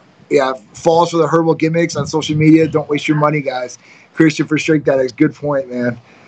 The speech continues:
And, uh, don't sell yourself short by going to research and chemical sites and getting things that are not for human use, right? That have no testing or no, no, uh,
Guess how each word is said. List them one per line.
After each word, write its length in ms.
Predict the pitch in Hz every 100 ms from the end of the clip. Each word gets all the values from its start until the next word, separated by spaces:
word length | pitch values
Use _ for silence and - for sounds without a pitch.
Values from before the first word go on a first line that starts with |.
| -
And, 200 | 135 143
uh, 200 | 143 139
don't 200 | 131 160
sell 120 | 160 170
yourself 320 | 156 156 139
short 240 | - 147
by 100 | 135
going 240 | 131 139 135
to 300 | 135 127 - _ _ -
research 360 | 147 - 143
and 80 | 135
chemical 320 | 147 139 131
sites 340 | 135 139 135 127
and 80 | 127
getting 200 | 135 123
things 240 | 135 -
that 120 | 135
are 60 | 127
not 200 | 127 123
for 80 | 127
human 320 | 135 123 127
use, 280 | 127 113 123
right? 240 | 117 120
That 180 | 120 120
have 200 | 120 113 - - -
no 160 | 135 139
testing 420 | 151 139 - 139
or 80 | 127
no, 440 | 131 139 147 147 - - -
no, 500 | 127 147 156 175 165 160
uh, 360 | 143 139 135 127